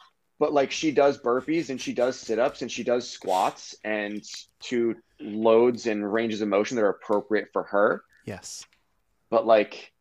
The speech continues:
Speaker 1: that's why, I mean, she, she drives herself to and from the gym
Speaker 2: Yeah.
Speaker 1: on her own. She cruises around on her own. Like, it,
Speaker 2: Yeah.
Speaker 1: you know, like, I don't have to worry about helping her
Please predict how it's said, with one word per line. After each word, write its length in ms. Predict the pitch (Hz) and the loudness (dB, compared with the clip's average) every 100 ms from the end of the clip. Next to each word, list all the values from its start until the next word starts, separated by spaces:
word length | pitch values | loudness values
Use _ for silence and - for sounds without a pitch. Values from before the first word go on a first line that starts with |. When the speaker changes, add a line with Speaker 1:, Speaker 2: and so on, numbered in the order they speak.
| _ | _
Speaker 1:
that's 400 | 90 117 117 - | -4 2 2 0
why, 160 | 123 110 | -2 0
I 40 | |
mean, 180 | 120 117 | -2 -4
she, 340 | - - 151 - | -4 -6 -8 -8
she 260 | - 151 | -6 -6
drives 600 | 120 104 101 107 120 139 - | -6 -4 4 8 8 6 0
herself 500 | 113 - 107 98 - | -2 2 2 2 -2
to 260 | - 131 | -4 -2
and 140 | 120 107 | -2 -2
from 320 | 120 113 104 | -2 0 -2
the 60 | |
gym 500 | 87 87 110 98 - _ _ - | -6 -4 -4 -4 -12 _ _ -14
Speaker 2:
Yeah. 200 | 127 85 - - | -12 -10 -10 2
Speaker 1:
on 180 | 117 120 | 2 2
her 220 | 113 107 | 2 2
own. 240 | 110 87 - | 2 -2 -10
She 260 | - 120 | -6 -6
cruises 500 | - - 135 139 120 | -6 -6 -2 0 0
around 460 | 104 110 123 104 98 107 | 0 4 4 2 -2 0
on 240 | 107 101 | 2 0
her 260 | - 98 113 | -4 -2 0
own. 240 | 101 - 80 | -2 -8 -6
Like, 200 | 95 107 | -4 -2
it, 120 | 95 | -6
Speaker 2:
Yeah. 160 | 85 - _ _ - | -6 -14 _ _ -12
Speaker 1:
you 100 | 95 | -4
know, 160 | 101 | 0
like, 200 | 110 104 - | 0 0 0
I 60 | |
don't 140 | 139 127 | 0 0
have 160 | 135 | -6
to 100 | 131 | -4
worry 280 | 104 113 123 | -2 2 4
about 220 | 113 98 | 4 4
helping 360 | 113 107 113 101 | 2 -2 -2 -6
her 400 | 98 101 98 | -2 0 0